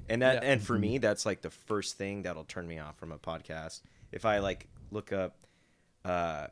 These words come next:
Speaker 1: 'cause my, my go-to after I finish a big series is, like, to YouTube stuff and listen to podcasts to kinda, like, satiate the appetite. You know,
Speaker 2: Yeah.
Speaker 1: like, after I finished Game of Thrones recently, I just looked up a bunch of stuff, and as soon as I hear, like,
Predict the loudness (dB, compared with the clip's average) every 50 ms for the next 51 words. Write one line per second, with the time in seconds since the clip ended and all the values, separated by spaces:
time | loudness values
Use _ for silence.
0 | -12 -14 -10 -8 -4 0 2 2 2 2 2 0 -2 0 2 2 2 2 2 0
1 | 2 2 4 4 2 2 0 -2 -2 -2 -2 -6 -6 -4 -6 -6 -6 -6 -8 -8
2 | -8 -10 -12 -10 -8 -6 -6 -6 -6 -8 -12 -12 -12 -10 -12 -12 -12 -14 _ -18
3 | -14 -12 -10 -8 -8 -8 -6 -6 -6 -6 -2 -2 -2 -2 -2 -6 -8 -6 -6 -6
4 | -8 -8 -12 -6 -4 -4 -4 -4 -8 -10 -8 -8 -10 -12 -14 -16 -12 -12 -12 -12
5 | -12 -16 -16 -18 _ _ _ _ _ _ _ _ -14 -10 -6 -4 -2 -2 -2 -2
6 | -4 -4 -4 -4 -4 -4 -6 -8 -10 -8 -8 -6 -4 -6 -6 -6 -8 -8 -2 0
7 | 2 2 2 0 -2 -8 _ -20 _ _ _ -20 _ -12 -8 -4 0 0 2 2
8 | 4 4 2 2 2 -4 -4 0 0 0 0 0 0 0 0 0 -2 -2 -4 -4
9 | -2 -2 -2 -2 -2 -2 -4 -4 -4 -4 -4 -6 -6 -6 -6 -6 -6 -8 -8 -8
10 | -8 -8 -10 _ -20 -20 -20 _ -6 -4 -4 -2 -2 -4 -6 -6 -8 -6 -6 -6
11 | -4 -4 -6 -8 -6 -2 -2 0 0 -2 -4 -6 -8 -6 -4 -2 -2 0 0 0
12 | 2 0 0 0 0 0 0 2 0 0 -2 -4